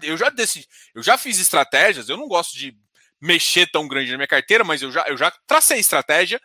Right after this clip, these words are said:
e a estratégia não deu certo. Eu achei que, por exemplo, Lages ia voltar, ah, um tempo antes. Shopping ia voltar antes. Vamos supor, vamos pensar em shopping.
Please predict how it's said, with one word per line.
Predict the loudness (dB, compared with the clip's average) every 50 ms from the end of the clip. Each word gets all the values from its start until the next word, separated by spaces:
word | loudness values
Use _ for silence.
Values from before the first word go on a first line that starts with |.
| _ _ _ _ _
e | 0
a | 2
estratégia | 2 2 2 2 2 2 2 0
não | -4 -2
deu | -4 -2 0
certo. | 2 4 4 4 2 -2 _ _ _ _ _ _ _ _
Eu | -2 0
achei | 0 0 -4 -4
que, | -4 -8
por | -8 -4 -4
exemplo, | -2 -2 -4 -6 -8 -2 0
Lages | 4 6 6 6 4 4 0 -4 -4 -4
ia | -4
voltar, | -2 -2 -4 -2 2 4 4 4 4 0 _ _ _ _ _ _ _ _ _ _
ah, | 0 2 2 2 2 0 -4
um | -10 -2
tempo | 0 0 0 0 0 2 2
antes. | 4 2 2 -2 -6 -6 -6 -8 -10 -14 -16 _ _ _ _ _ _ _ _ _ _ _ _ _ _ _ _ _ _ _ _ _
Shopping | -10 0 4 4 4 4 4 0 -6 -4 -4
ia | -4 -2
voltar | -2 -6 -2 2 4 4 4 4
antes. | 2 -2 -4
Vamos | -8 -10 -6
supor, | -6 -6 -6 -6 -10 _
vamos | -20 -20 -20 -20 -20 -14 -12 -8 -2
pensar | 0 0 2 2 0
em | -2
shopping. | 0 0 0 0 0 -4 -16